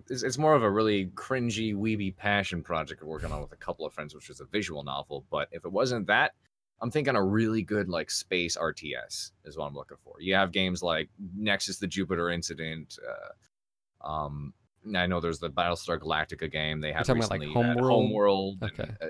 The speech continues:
Speaker 1: Sins of a Solar Empire.
Speaker 2: Yeah.
Speaker 1: Like, kind of take the best stuff about all of these games, come up with your own story, um, role play elements. And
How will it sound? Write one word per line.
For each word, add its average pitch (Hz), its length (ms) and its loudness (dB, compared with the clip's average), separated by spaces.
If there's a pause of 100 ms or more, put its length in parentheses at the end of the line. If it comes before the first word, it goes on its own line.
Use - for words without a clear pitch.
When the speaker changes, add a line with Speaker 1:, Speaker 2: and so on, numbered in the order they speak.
(140)
Speaker 1:
Sins - 240 -14
of 101 60 -10
a 95 40 -6
Solar 90 300 2
Empire. 85 520 0 (460)
Speaker 2:
Yeah. 139 100 -10 (200)
Speaker 1:
Like, 107 200 2
kind 160 200 2
of 135 140 -4
take 143 340 -4 (100)
the 110 240 -2
best 92 440 2
stuff 90 320 0
about 85 240 2
all 85 160 4
of 78 80 -4
these 78 160 -6
games, 73 580 -4
come 85 220 -4
up 82 100 -2
with 80 160 -6
your 80 160 -4
own 76 140 -6
story, 73 680 -6
um, 71 540 -8
role 92 240 2
play 85 260 2
elements. 78 680 -2 (840)
And 73 340 -8